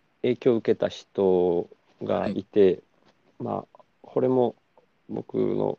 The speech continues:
Speaker 1: 「週の話すラジオ」では、だいぶ前には何回か頻繁に名前を出させてもらっていた人がいて、
Speaker 2: はい。
Speaker 1: 坂爪慶吾さんっていう人がいるんですね。
Speaker 2: はい。
Speaker 1: で、まあ、僕より十歳以上若い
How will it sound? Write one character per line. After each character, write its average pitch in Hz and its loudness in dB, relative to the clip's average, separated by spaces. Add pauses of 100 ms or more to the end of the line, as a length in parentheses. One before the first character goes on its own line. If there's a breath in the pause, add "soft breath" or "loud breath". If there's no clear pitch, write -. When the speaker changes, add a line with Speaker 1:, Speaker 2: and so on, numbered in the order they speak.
Speaker 1:
「週 120 -6
の 104 -2
話 107 -2
す - -12
ラ 110 0
ジ 101 -2
オ」 98 0
で 92 2
は、 90 2
だ 131 4
い 135 4
ぶ 135 2
前 143 2
に 143 2
は 151 2
何 127 2
回 110 4
か 92 4 (640 soft breath)
頻 127 -6
繁 113 0
に 107 -2
名 101 -6
前 98 -6
を 92 -6
出 95 -4
さ 98 -8
せ 98 -6
て - -8
も 87 -8
ら 87 -8
っ - -12 (180)
て - -6
い 82 -8
た 85 -6
人 - -14
が 107 -6
い 120 -6
て、 85 -6
Speaker 2:
は 82 -2
い。 - -10 (180)
Speaker 1:
坂 135 -6
爪 160 -4
慶 160 0
吾 107 -2
さ 92 -4
ん 87 -4
っ - -12
て - -10
い 80 -2
う - -8 (140)
人 - -6
が 82 -8
い 82 -6
る 80 -8
ん - -14
で - -20
す - -8
ね。 131 -2 (400)
Speaker 2:
は 139 -6
い。 104 -4 (720)
Speaker 1:
で、 98 -4
ま 104 -2
あ、 - -4
僕 104 -4
よ 107 4
り 87 -2
十 95 -10
歳 101 -2 (200)
以 107 -4
上 101 0
若 90 -2
い - -4